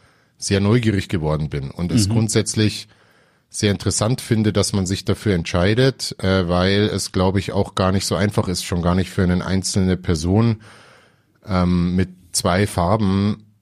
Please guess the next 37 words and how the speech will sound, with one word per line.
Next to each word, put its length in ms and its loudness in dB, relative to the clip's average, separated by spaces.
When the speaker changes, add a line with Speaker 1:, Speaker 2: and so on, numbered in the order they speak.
Speaker 1:
eine 140 -2
drei 220 0
D-Engine 720 2
auf 140 -6
einem 120 0
Segelschiff 520 0
irgendwie 280 -2
umzusetzen. 640 -4
Es 120 0
Speaker 2:
Mhm. 60 2
Speaker 1:
wäre 220 2
wahrscheinlich 580 0
anders 300 2
viel 180 0
einfacher, 680 0
das 280 0
Segelschiff 400 2
einfach 280 -2
zu 100 -4
texturieren 800 0
und 560 0
dann 320 2
mit 140 -2
Lichtquellen 760 2
und, 440 -4
äh, 240 -4
ne, 300 2
das 240 -2
einfach 180 0
Speaker 2:
Ja, 60 0
Speaker 1:
so 140 0
zu 140 -2
Speaker 2:
ja. 60 -2
Speaker 1:
bauen, 340 2
wie 100 2
es 140 2
halt, 220 2